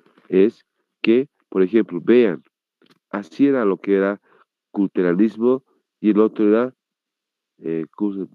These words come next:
eh, ¿cómo diría? Conceptismo, señores. Muy bien. Vean, señores, este ejemplo, ¿no?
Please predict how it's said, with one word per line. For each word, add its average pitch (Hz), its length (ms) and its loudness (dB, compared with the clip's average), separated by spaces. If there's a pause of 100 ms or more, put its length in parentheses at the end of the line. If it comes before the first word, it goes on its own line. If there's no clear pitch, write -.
(180)
eh, 85 500 0
¿cómo 113 220 -4
diría? 123 260 0 (400)
Conceptismo, 131 920 -2
señores. 71 640 -16
Muy 73 100 -6
bien. 107 240 2 (680)
Vean, 117 380 2
señores, 110 280 -4
este 98 200 -8
ejemplo, 87 680 -4 (1120)
¿no? 101 280 -2